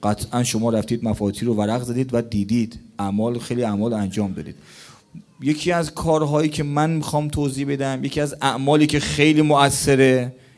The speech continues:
این عمله. یکی از عملی که نگاه ویژه می‌شه و اگر این عمل نباشه ما خیلی عقب می‌افتیم، اینی که می‌خوام خدمت شما عرض کنم. من چون وقت نیست سریع می‌رم وارد اصل بحث می‌شم. در مورد یأسه.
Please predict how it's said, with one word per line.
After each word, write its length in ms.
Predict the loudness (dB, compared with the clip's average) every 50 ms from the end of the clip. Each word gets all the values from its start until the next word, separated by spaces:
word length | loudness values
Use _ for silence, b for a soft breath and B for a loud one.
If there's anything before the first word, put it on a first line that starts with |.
| b _
این 160 | 2 4 4 6
عمله. 520 | 4 2 0 -2 -4 -6 -10 -12 -16 -18 -20 -20 _ _ _ _ _ B B B B B B B B
یکی 180 | 0 4 6
از 120 | 6 6 6
عملی 460 | 4 2 2 2 2 2 2 2 2
که 120 | 2 2
نگاه 360 | 2 2 2 4 4 4 4 4
ویژه 400 | 4 2 -2 -4 -2 0 0 0
می‌شه 560 | 0 0 0 0 0 0 -2 -2 -4 -6 -4 -2
و 60 | 0
اگر 200 | 0 2 2 0
این 180 | 0 0 -2
عمل 260 | -2 -2 -2 -2 -4 -4
نباشه 440 | -4 -6 -4 -4 -6 -4 -4 -4
ما 120 | -4 -4 -4
خیلی 520 | -4 -4 -6 -4 0 0 0 2 2 0
عقب 400 | 0 0 -2 0 0 0 0 0
می‌افتیم، 420 | -2 -2 0 0 -2 -2 -4 -4 -2
اینی 140 | 0 0 0
که 120 | 0 -2
می‌خوام 220 | -4 -4 -4 -6 -6
خدمت 360 | -6 -8 -6 -6 -6 -6 -6
شما 180 | -6 -6 -6
عرض 180 | -6 -6 -8 -10
کنم. 260 | -10 -12 -12 -12 -16 -20 -20 _ _ _ -20 -20 _ _ _ -20 -20 _ _ _ _ B B B B B B B B B B
من 140 | -6 -6 -4
چون 260 | -4 -4 -4 -4 -2 0
وقت 340 | 2 2 2 2 0 -4 -4
نیست 340 | -2 -2 -2 -2 -2 -4 -2
سریع 260 | 0 0 2 2 0
می‌رم 340 | 0 0 0 0 0 0 2
وارد 260 | 2 2 2 2 0
اصل 360 | 0 0 0 -2 0 -2 -2
بحث 340 | 0 0 0 0 0 -2 -6
می‌شم. 240 | -10 -14 -14 -16 -18 -18 B B B B B B B B B
در 160 | 0 2 2
مورد 200 | 2 2 2 4
یأسه. 840 | 4 4 4 6 6 6 6 6 4 0 -2 -2 -4 -8 -10 -12 -14